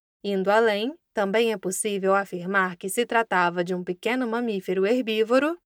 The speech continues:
que representa uma das espécies mais antigas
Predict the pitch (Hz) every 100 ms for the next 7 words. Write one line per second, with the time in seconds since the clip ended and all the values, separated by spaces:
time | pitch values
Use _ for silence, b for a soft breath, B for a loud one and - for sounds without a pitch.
0 | _ - 226 226 220 185 185 208 202 190
1 | 196 196 196 185 185 - 185 180 190 185
2 | 196 214 247 285 - 240 226 262 330 -